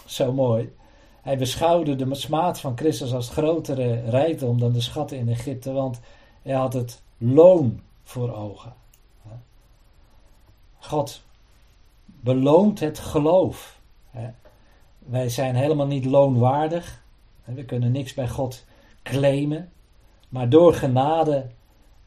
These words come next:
mogen we weten dat er, dat er loon is voor de weg die wij gaan, door soms ook het lijden die wij moeten gaan. En dan, ja, dan leg ik even een verband weer opnieuw met Genesis vijftien. We hebben dat hoofdstuk al een paar keer aangehaald.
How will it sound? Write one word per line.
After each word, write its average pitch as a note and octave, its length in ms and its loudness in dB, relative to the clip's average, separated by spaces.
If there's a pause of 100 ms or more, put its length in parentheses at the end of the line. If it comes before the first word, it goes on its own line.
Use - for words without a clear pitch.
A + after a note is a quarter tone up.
(560)
mogen C3 360 -6
we A#2+ 80 2
weten D3 360 2
dat B2+ 200 -2
er, A#2+ 240 -4
dat A#2+ 200 -4
er A#2+ 120 2
loon C#3 380 6
is - 380 -10
voor A#2+ 120 -8
de A2+ 120 -6
weg C#3+ 280 -4
die C3+ 140 -6
wij A#2+ 120 -2
gaan, A#2+ 440 -6
door A2+ 200 -12
soms A#2+ 380 -6
ook A#2+ 140 -4
het B2 100 -8
lijden C3 400 0
die B2 120 -2
wij B2 140 -2
moeten A#2+ 240 -2
gaan. A2+ 300 -6 (600)
En A#2 160 -2
dan, A#2 340 2 (180)
ja, B2+ 240 -6
dan A#2 300 -4 (680)
leg C3 200 -6
ik A#2+ 100 -8
even B2 280 -2
een A#2+ 60 2
verband C#3 480 0
weer C#3 260 -2
opnieuw C#3 300 0
met C3+ 180 -4
Genesis A#2+ 460 -6
vijftien. C#3+ 520 -4
We C3 60 -4
hebben B2 180 -4
dat A#2+ 120 -4
hoofdstuk B2 360 -8
al B2+ 80 -4
een A#2+ 100 -2
paar C3+ 220 -2
keer B2 160 -8
aangehaald. B2 600 -8